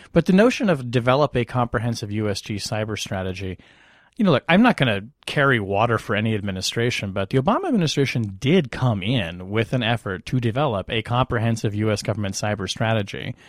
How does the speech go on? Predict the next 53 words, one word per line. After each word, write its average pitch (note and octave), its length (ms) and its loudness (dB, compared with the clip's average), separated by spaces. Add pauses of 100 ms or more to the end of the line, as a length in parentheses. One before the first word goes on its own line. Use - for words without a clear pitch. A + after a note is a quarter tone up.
(200)
And A#2 100 -2
about A#2+ 180 2
five D3 420 2
months B2+ 300 2
into A#2+ 180 -2
the G#2 120 -6
administration, G2 720 -6 (380)
did F3+ 300 6
release D3 680 0
a A#2+ 240 -4
plan G#2+ 520 -4
that G#2 160 -6
many G2 200 -8
people F#2+ 220 -16
felt F2+ 240 -8
didn't F#2+ 180 -8
go F2+ 140 -8
far G2+ 260 -4
enough, C3+ 380 -2 (360)
but C#3 200 2
was C3+ 180 4
the D3+ 140 4
first - 340 -2
time G#2+ 460 -2
that A2 100 -2
an A2+ 80 0
administration A#2 640 -4
had G#2 180 -6
really, C3 320 0
in A2 240 -4
a G2+ 80 -4
public E3 500 -2
way, G2 320 -8 (380)
and G#2+ 240 0
I G#2 40 -2
think G#2 180 -6
George G2 200 -6
W. B2 220 0
Bush G#2 240 -4
gets - 160 -10
some G#2 220 -6
credit G2+ 260 -14
for G#2 80 -10
this G2 240 -8
when G2+ 80 -4
he F#2+ 80 -4
was F#2+ 80 -8
on F#2 80 -8
the F#2 60 -8
way F#2 100 -8
out F#2 80 -8
the G#2 80 -10
door, C3+ 280 -2